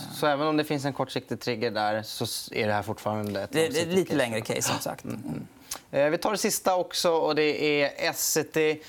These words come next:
Speaker 1: Ehm, och, eh, ja, det, ah, det här är väl ändå kanske lite lågt hängande frukt för att vi behöver torka ansiktet och, ah, ah, ha blöjor på våra barn och, och,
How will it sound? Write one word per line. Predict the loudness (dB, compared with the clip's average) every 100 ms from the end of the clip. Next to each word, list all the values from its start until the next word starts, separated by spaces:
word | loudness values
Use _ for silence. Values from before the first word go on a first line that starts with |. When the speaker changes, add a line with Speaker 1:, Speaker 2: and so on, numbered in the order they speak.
| -20 -10
Speaker 1:
Ehm, | -2 2 4 4 2 0 -4 -12 -8
och, | -2 -2 -4 -4 0
eh, | 0 2
ja, | 2 2 0
det, | -2 0 2
ah, | 2 2 0
det | -2
här | 2 4 4
är | 4
väl | 4 4
ändå | 4 4 2 0
kanske | -4 0 2
lite | 2 4
lågt | 2 2
hängande | 0 0 0 0
frukt | -2 -4 -4
för | 0 0
att | 0
vi | 0
behöver | 0 2 2 2 2 -2 -10 -18 -2
torka | 0 2 2
ansiktet | 2 0 -2 0 0 0 0
och, | 2 4
ah, | 6 4 4 2 2 2
ah, | 4 2 2
ha | 0
blöjor | 2 4 4
på | 2
våra | 2 2 4
barn | 4 4 4
och, | 2 2 2 0
och, | -4 -6 -18